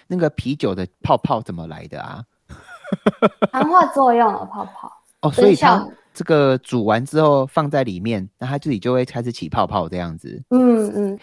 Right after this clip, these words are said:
Speaker 1: 啊，所以它要多久啊？两个月是不是？要等它两个月哦？
Speaker 2: 没有，没有，没有，没有。你说等泡泡吗？泡泡差不多两三天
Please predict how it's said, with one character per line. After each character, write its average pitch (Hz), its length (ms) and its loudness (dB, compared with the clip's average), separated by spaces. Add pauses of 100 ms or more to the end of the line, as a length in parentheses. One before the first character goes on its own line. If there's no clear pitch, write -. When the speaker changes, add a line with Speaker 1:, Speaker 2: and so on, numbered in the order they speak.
(120)
Speaker 1:
啊， 190 140 -2
所 196 120 2
以 147 40 4
它 165 160 -2
要 165 100 2
多 139 240 2
久 87 220 -4
啊？ 64 260 -12 (220)
两 117 260 -2
个 120 140 0
月 139 200 4
是 117 140 -2
不 104 100 -2
是？ 101 180 -4
要 127 120 0
等 95 180 -4
它 120 140 -4
两 95 180 -6
个 85 140 -12
月 92 180 -4
哦？ - 40 -2
Speaker 2:
没 311 80 2
有， 359 100 0
没 330 120 -2
有， 320 100 -6
没 294 100 -6
有， 294 80 -8
没 277 60 -10
有。 254 260 -10
你 240 100 0
说 294 160 0 (120)
等 196 240 0
泡 226 240 -2
泡 226 260 -4
吗？ 185 220 -8
泡 277 160 -8
泡 277 280 -2 (360)
差 277 100 -6
不 262 140 2
多 240 180 2
两 214 240 -2
三 196 300 -10
天 196 200 -18